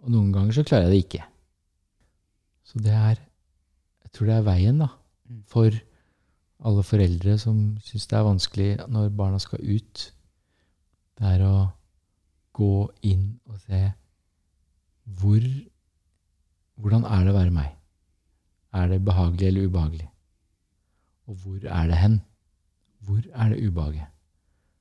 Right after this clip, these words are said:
Speaker 1: Og kan jeg se om jeg kan ha det bare sånn akkurat nå? Det er liksom greia da, for jeg, det er jo helt sant at jeg elsker deg overalt. Ikke sant? Du er, du er jo,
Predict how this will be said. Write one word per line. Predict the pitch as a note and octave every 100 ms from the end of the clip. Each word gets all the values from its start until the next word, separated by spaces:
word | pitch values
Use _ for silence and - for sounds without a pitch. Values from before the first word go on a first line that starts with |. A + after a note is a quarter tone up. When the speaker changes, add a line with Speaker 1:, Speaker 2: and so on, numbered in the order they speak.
| _ _ _ _ _ _ _ _ _ _
Speaker 1:
Og | - -
kan | G2
jeg | F#2
se | F#2+ - - E2+
om | F2 F#2+
jeg | F#2
kan | G#2 F#2+
ha | F2+ E2
det | E2 F2
bare | E2 E2
sånn | - E2+ - -
akkurat | F#2 E2
nå? | - - _ _ _ _ _ _ _ _ _ _ _ _ _ _ _ _ - _ _ _
Det | G2 F2+
er | F#2+
liksom | F#2+ - F#2+ F2+ F#2+
greia | G2 F2+ F2+
da, | A2+
for | -
jeg, | G2+ F#2 F#2 - _ _ _
det | A2 F#2+
er | D#2
jo | A2+
helt | C#3+ - G2+ F#2 F2+
sant | - F2 D#2+ D2+ - - - _ _ _ _ _
at | A2 G#2
jeg | F2+ -
elsker | G#2 D#2+ - F2
deg | - -
overalt. | E2+ D#2 E2+ D2+ - - - _ _ _ _ _ _ _ _ _ _ _ _
Ikke | -
sant? | D3
Du | D3+
er, | A#2 G#2 B2 B2+ - D#3+ _ - B2 - _
du | B2+ B2+
er | A2+ A2 A#2
jo, | A#2